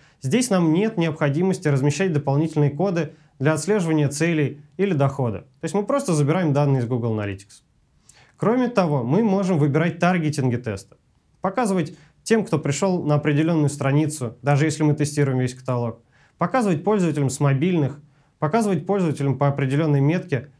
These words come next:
или по какому-то пользовательскому параметру. Есть простой и понятный визивик-редактор. То есть мы сами мышкой можем готовить подменные варианты. И при этом можно задать несколько целей тестирования.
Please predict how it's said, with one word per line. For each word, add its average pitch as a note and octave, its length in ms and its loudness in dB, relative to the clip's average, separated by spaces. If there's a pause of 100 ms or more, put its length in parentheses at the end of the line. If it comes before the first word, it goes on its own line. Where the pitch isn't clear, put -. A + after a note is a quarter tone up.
(120)
или B3 160 2
по A#3+ 140 -2
какому-то F3 840 0
пользовательскому C#3+ 720 0
параметру. A2 480 -4 (640)
Есть A#3+ 260 0
простой F3 320 0
и - 20 -2
понятный E3+ 460 0
визивик-редактор. C#3+ 840 -2 (460)
То C#3+ 60 -2
есть C#3 120 -2
мы D3+ 80 2
сами G#3 340 0
мышкой F3 380 0
можем D#3 420 0
готовить D3 440 -2
подменные C3 460 0
варианты. A2+ 420 -4 (840)
И F#3+ 180 0
при G#3+ 220 0
этом C#4 240 -2
можно G#3+ 280 0
задать D#3+ 360 0
несколько F3 460 0
целей C3+ 320 0
тестирования. A2 600 -8